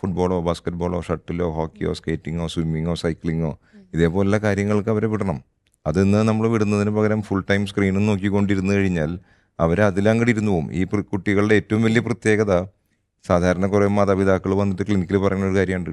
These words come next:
Speaker 1: ടി വി അങ്ങട് വെച്ച് കൊടുത്താൽ മൂന്നാല് മണിക്കൂർ ഇരുന്ന് കൊടുത്ത് ഇരുന്നോളും.
Speaker 2: ഉം.
Speaker 1: മൊബൈൽ വെച്ച് കൊടുത്തു കഴിഞ്ഞാൽ ആ മൊബൈലും വെച്ച് ഒന്ന് രണ്ട് മണിക്കൂർ ഇരുന്നോളും. ഒരു കുഴപ്പം അവനെ കൊണ്ടില്ല. പക്ഷെ മൊബൈലോ ടി വിയോ ഇല്ലെങ്കിൽ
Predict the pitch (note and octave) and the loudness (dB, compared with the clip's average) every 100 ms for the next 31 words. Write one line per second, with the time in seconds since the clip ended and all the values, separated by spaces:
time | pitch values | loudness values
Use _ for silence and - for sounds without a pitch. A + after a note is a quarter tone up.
0 | - G#2 G#2+ A2+ C3 C3+ C3 A2 - G2+ | -4 0 2 2 2 2 0 0 0 0
1 | F#2 G2 F#2+ F#2 F2 G2 G#2 F#2 F#2 G2 | 0 0 0 0 0 0 -2 -2 0 0
2 | F#2 G2 F2 A2 F2 C#2+ C2 _ _ - | 0 -2 0 -4 -2 -4 -8 _ _ -20
3 | - - F2+ F#2 G2+ A2 A#2 C#3+ C3 - | -20 -6 2 4 6 6 6 4 0 2
4 | A#2 A2+ A#2 A2 G2+ G2+ A2 - F#2+ G2+ | 0 2 2 2 2 0 -2 -4 0 0
5 | F2+ G2 G2+ A2+ G#2 G#2 F#2+ F#2 F#2 F#2+ | 2 2 2 0 -2 -2 -2 0 0 0
6 | G#2 F#2+ - F#2+ G#2 F2+ D#2 C#2+ E2 G#2 | 0 -2 -2 0 0 -2 -4 -6 0 0
7 | A2 B2 - F2+ F2 G#2 F#2+ F2+ D#2+ E2 | 2 -2 2 0 2 2 2 -2 -2 -4
8 | E2 C#2+ C#2 - _ _ _ _ E2+ G2 | -4 -6 -10 -12 _ _ _ _ -2 0
9 | F#2+ E2 D#2+ F2+ F#2 A#2 C3 B2 G#2 A#2 | 0 0 0 0 2 0 0 -2 0 0
10 | B2+ A2 G#2 G#2 G#2 A2 C3+ | 0 2 2 4 4 0 -2